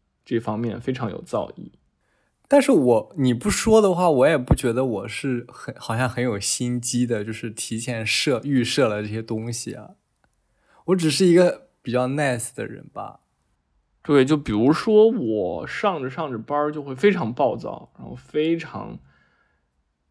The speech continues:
Speaker 1: 有攻击性，说话非常难听，就是连击带讽的这种。然后贝贝一般听到我说这种话就会，就会表示一副，“你说这些跟我有什么关系？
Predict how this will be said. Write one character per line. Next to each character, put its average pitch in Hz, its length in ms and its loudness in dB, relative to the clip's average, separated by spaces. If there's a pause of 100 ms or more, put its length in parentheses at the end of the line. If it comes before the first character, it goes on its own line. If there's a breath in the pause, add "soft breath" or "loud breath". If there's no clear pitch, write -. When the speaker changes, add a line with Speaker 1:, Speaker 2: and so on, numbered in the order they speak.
(160)
Speaker 1:
有 120 200 -4
攻 135 300 -4
击 139 160 -6
性， 120 240 -6
说 139 100 -10
话 139 160 -10
非 165 160 0
常 151 220 -4
难 71 180 -8
听， 107 360 -10
就 110 160 -6
是 101 80 -4
连 110 320 -6
击 147 240 -6
带 160 260 2
讽 - 240 -10
的 - 100 -16
这 - 120 -12
种。 - 180 -16 (720)
然 - 0 -
后 127 100 -6
贝 180 160 4
贝 151 100 8
一 131 60 2
般 139 180 0
听 143 200 -8
到 139 140 4
我 110 140 -2
说 117 200 -4
这 120 60 -6
种 110 260 -2
话 107 280 0
就 - 140 -8
会， 107 360 -2 (1500)
就 135 100 -8
会 139 120 -2
表 127 220 2
示 123 120 -6
一 - 20 -6
副 120 340 -10 (920)
，“你 190 140 4
说 220 120 8
这 247 80 2
些 254 140 4
跟 339 160 4
我 147 120 4
有 165 120 2
什 131 80 -8
么 117 80 -8
关 117 180 -10
系？ - 220 -20